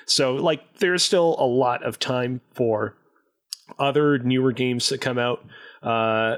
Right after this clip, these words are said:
for us to experience that will, you know, potentially take this game's crown. Uh, I also have not played some games that have already come out that other people have branded their games of twenty twenty-two, such as, uh, Horizon Forbidden West or,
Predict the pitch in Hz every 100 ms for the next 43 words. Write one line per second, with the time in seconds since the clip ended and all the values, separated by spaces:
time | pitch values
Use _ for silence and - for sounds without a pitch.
0 | - - 123 113 110 - 120 - 113 -
1 | 117 110 110 120 110 104 98 120 104 -
2 | 113 107 107 101 107 - _ - 120 -
3 | 110 - 110 104 - 120 113 123 - -
4 | - 143 165 139 135 160 131 123 120 -
5 | 127 117 113 - _ _ _ - - 135
6 | 117 113 120 185 127 120 120 117 113 110
7 | 110 - 120 147 123 117 127 170 139 113
8 | 107 104 107 113 110 107 131 147 120 107
9 | 107 104 110 - 107 107 - 117 117 113
10 | 117 113 113 - 113 104 107 107 - -
11 | - - 117 127 110 110 117 107 117 110
12 | 104 107 113 104 - - - 113 107 101
13 | 101